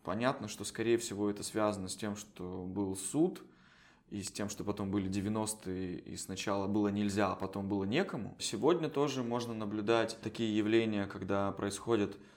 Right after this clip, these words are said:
какие-то важные вещи, но они могут быть забыты или не вписаны. Так работает медиа или контекст. И мне отсюда становится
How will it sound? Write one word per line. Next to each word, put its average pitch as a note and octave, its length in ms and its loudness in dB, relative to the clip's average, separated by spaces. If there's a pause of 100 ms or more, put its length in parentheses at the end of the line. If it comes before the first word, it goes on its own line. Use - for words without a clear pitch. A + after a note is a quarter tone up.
(300)
какие-то - 260 -4
важные G#2 460 6
вещи, G2+ 600 0 (540)
но G#2+ 260 -4
они G#2+ 220 2
могут A2 300 0
быть G#2+ 340 -2 (300)
забыты A2 480 0
или G2 160 -2
не G2 140 -4
вписаны. G2 640 -6
Так G#2+ 180 2
работает G2 460 0
медиа A2 520 4
или F#2+ 320 0
контекст. - 680 -4 (260)
И G2+ 80 -4
мне A2+ 320 0
отсюда A#2 420 -2
становится G2+ 800 -2